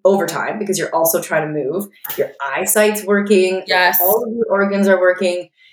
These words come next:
Speaker 1: So everything is just shot. And, like, coming down from basically the shock of that, your body's, like, vibrating for weeks and you just sort of have to be patient.
Speaker 2: Yeah. And the other, the really other weird part was, was my face was sore. And I think it was because I was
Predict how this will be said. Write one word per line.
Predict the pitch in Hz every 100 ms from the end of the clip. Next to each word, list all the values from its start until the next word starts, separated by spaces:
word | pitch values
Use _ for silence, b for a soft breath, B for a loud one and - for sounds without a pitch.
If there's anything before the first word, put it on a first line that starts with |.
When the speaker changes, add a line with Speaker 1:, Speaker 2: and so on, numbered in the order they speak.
| b
Speaker 1:
So | - 208 -
everything | 190 196 240 269
is | 254 208
just | 202 -
shot. | 165 196 - -
And, | 165 160
like, | 156 -
coming | 175 202 208
down | 180 180
from | 170 160
basically | 160 160 170
the | 143
shock | - 143 - -
of | 156
that, | - - 143
your | 165
body's, | 156 156 160
like, | - -
vibrating | - - 170 127 110 101 104 -
for | 143 139
weeks | 131 -
and | 139 139
you |
just | 139
sort | 165
of | 156
have | 147
to | -
be | 147 151
patient. | 214 208 - _ b -
Speaker 2:
Yeah. | 214 233 254 240 -
And | 269 285
the | 277 -
other, | - 403 415
the | 359 220
really | 247 349 403
other | 202 214 240
weird | 262 311
part | 311 349 330
was, | 330 370 -
was | 285
my | 240 233 208 - _
face | 226 247 165 156 - -
was | 190 185 190 -
sore. | - 151 127 82 - - _ _ -
And | 208
I | 226
think | 254 330
it | 381
was | 349
because | 220 254 285 277
I |
was | 269 233